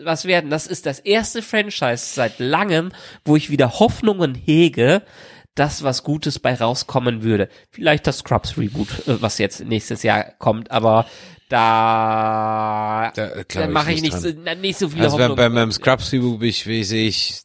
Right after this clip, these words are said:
Speaker 2: das, das, glaub, das wird
Speaker 1: Ja.
Speaker 2: nix. Also,
Speaker 1: Aber es, wie
Speaker 2: aber
Speaker 1: bei allen
Speaker 2: Stargate bin ich bei dir, nämlich
Speaker 1: Ja.
Speaker 2: durch diesen Move mit diesem, mit dieser Fanseite. In der Tat, ich habe jetzt heute die, diese vier Minuten Star, Star Trek Academy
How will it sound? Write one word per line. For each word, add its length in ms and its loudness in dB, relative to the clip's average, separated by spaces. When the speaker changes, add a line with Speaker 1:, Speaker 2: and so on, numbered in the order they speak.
Speaker 2:
das, 300 -10
das, 240 -8
glaub, 160 -4
das 220 -6
wird 100 -4
Speaker 1:
Ja. 80 -8
Speaker 2:
nix. 340 -6
Also, 220 -2
Speaker 1:
Aber 240 4
es, 280 -2
wie 100 0
Speaker 2:
aber 140 6
Speaker 1:
bei 120 6
allen 100 2
Speaker 2:
Stargate 480 6
bin 120 4
ich 160 0
bei 200 6
dir, 140 6
nämlich 280 2
Speaker 1:
Ja. 60 -14
Speaker 2:
durch 180 2
diesen 260 -4
Move 280 -2
mit 160 -6
diesem, 220 -2
mit 140 -6
dieser 240 0
Fanseite. 960 0
In 120 0
der 160 4
Tat, 380 2
ich 120 -4
habe 140 -6
jetzt 140 -6
heute 300 0
die, 280 2
diese 240 2
vier 280 2
Minuten 560 0
Star, 360 0
Star 580 -4
Trek 380 0
Academy 840 0